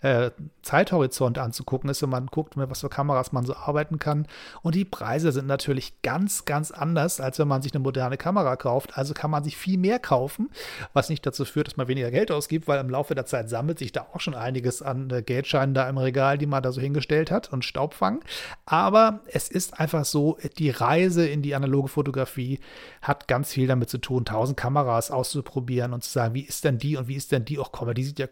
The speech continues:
cool aus, was kann die denn und wie fühlt die sich an und wie klingt die?“ Und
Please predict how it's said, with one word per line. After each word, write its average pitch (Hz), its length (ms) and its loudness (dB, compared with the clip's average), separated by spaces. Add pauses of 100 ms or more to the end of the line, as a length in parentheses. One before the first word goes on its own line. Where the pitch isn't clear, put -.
cool 143 160 0
aus, 131 240 -2
was - 160 -2
kann 143 160 0
die 131 140 -2
denn 139 160 4
und 131 200 -4 (280)
wie - 80 -4
fühlt 135 240 2
die 139 80 4
sich 131 240 2
an 131 80 2
und 120 80 2
wie 139 80 -2
klingt - 360 -4
die?“ 127 200 0
Und 127 180 -4